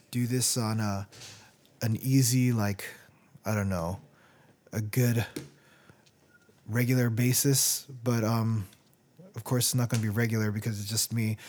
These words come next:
But, uh, you guys will have to bear with me because I am <laughs> by myself, talking to myself in a room somewhere in Huntington Beach. But yeah,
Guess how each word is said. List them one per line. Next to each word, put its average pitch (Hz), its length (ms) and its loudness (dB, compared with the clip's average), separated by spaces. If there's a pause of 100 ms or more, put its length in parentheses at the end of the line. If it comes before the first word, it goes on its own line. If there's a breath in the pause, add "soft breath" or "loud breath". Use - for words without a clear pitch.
(600 loud breath)
But, 110 200 2
uh, 110 140 2
you 117 180 2
guys 135 240 4
will 127 60 4
have 120 240 2
to 110 480 0
bear 120 360 2
with 135 280 2
me 151 220 4
because 120 420 -2
I 110 220 -2
am 107 320 0 (200 loud breath)
<laughs> - 280 -16
by 185 200 4
myself, 165 680 2
talking 151 400 -2
to 135 100 -6
myself 123 640 -2 (520 loud breath)
in 117 140 0
a 117 60 2
room 98 480 0 (400 soft breath)
somewhere 104 680 0 (1000)
in 110 120 -2
Huntington 104 400 0
Beach. 85 340 -2 (520 loud breath)
But 151 120 4
yeah, 131 260 6